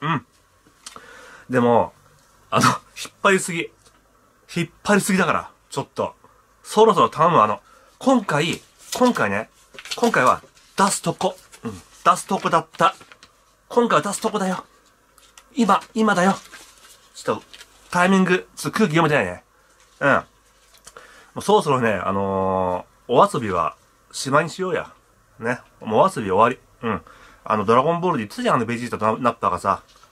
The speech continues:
「それではお前たちの望み通り、ウォーミングアップはこの辺にするか。グヒヒ、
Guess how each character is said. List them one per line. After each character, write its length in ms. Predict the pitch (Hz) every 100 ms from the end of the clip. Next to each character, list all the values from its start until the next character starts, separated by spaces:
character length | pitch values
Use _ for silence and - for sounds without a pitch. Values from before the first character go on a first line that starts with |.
| _ _ _ _ _ -
「そ 160 | 127
れ 80 | 127
で 100 | 127
は 80 | 110
お 60 |
前 180 | 117 147
た 100 | 123
ち 60 | 110
の 120 | 110
望 220 | 110 107 123
み 60 |
通 200 | 120 117
り、 100 | 98
ウ 160 | 117 123
ォ 120 | 139
ー 20 |
ミ 120 | 143 139
ン 80 |
グ 80 | 139
ア 40 | 135
ッ 20 |
プ 180 | - 95
は 140 | 87
こ 160 | - 120
の 0 |
辺 160 | 123
に 80 | 127
す 100 | -
る 80 | 120
か。 160 | - - - _ _ _ _ -
グ 80 | 135
ヒ 80 |
ヒ、 380 | 131 139 135 135